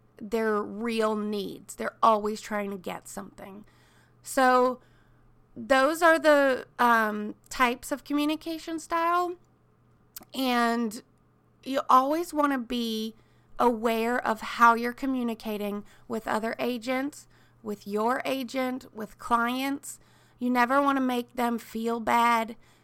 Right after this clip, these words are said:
You want to be assertive and, um, you know, take your own needs into consideration,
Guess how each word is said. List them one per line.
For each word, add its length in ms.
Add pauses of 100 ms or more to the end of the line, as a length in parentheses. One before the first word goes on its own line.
(120)
You 160
want 360
to 560 (440)
be 300
assertive 880 (160)
and, 540 (220)
um, 680 (840)
you 160
know, 280
take 320
your 200
own 380
needs 560 (360)
into 340
consideration, 1200